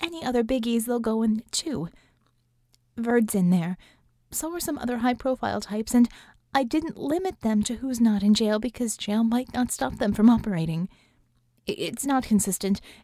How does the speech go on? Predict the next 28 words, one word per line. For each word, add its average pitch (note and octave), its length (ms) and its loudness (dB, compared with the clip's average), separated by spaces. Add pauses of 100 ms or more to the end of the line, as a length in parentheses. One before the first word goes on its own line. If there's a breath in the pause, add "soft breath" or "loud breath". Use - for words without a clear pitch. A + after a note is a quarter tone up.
and C#4 140 -8
I B3+ 80 -2
don't A3+ 200 -2
get A3 140 -10
a A3 60 -8
lot A3 240 -4
of G3+ 80 -6
hits B3+ 260 -4
because - 380 -8
it's - 180 -6
still D#4 240 -2
an B3 100 -2
experiment, A#3 600 2 (300 loud breath)
but C4 180 -8
the C4 180 -8
answers D4 400 -6
are D4+ 220 -8
reliable. B3+ 720 -4 (1500)
And C4 160 0
the C4 140 -4
second G#3 640 0 (180)
Tesla - 480 -8
died, A#3 540 -4 (340)
it - 220 -12
popped - 360 -8
up - 220 -8
with A3 140 0
verdigris." F3 560 0